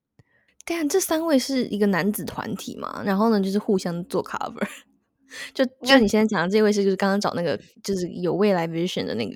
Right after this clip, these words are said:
Speaker 1: 那位男子，就让他充当算命师，是不是？
Speaker 2: 对啊，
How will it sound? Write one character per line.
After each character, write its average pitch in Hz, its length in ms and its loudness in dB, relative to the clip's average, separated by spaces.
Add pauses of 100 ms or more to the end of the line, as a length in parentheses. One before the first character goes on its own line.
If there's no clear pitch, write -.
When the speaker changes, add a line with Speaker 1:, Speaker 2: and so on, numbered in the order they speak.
(120)
Speaker 1:
那 190 140 -4
位 175 100 -2
男 - 220 -4
子， - 120 -10
就 175 120 -4
让 175 120 -4
他 175 60 -6
充 170 220 -8
当 165 120 -4
算 - 160 -6
命 - 200 -12
师， - 180 -8
是 - 140 -14
不 - 80 -20
是？ 214 120 2 (800)
Speaker 2:
对 240 160 4
啊， 175 240 4